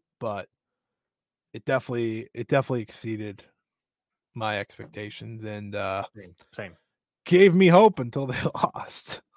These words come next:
Speaker 2: I mean, I mean, this was technically the former junior champions, right? If I'm not mistaken,
Speaker 1: Yeah.
Speaker 2: moving up the flagpole of the heavyweight titles.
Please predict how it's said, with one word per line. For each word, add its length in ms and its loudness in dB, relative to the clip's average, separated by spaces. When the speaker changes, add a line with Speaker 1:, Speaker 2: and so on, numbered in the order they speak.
Speaker 2:
I 80 2
mean, 340 0
I 60 -2
mean, 160 -2
this 240 0
was 360 2
technically 640 -4
the 100 -2
former 400 -4
junior 400 -8
champions, 520 -14
right? 280 -6
If 80 -16
I'm 60 -8
not 140 -6
mistaken, 540 -6
Speaker 1:
Yeah. 140 -12
Speaker 2:
moving 480 0
up 260 0
the 400 -6
flagpole 720 -2
of 100 -4
the 280 -2
heavyweight 360 -4
titles. 460 -4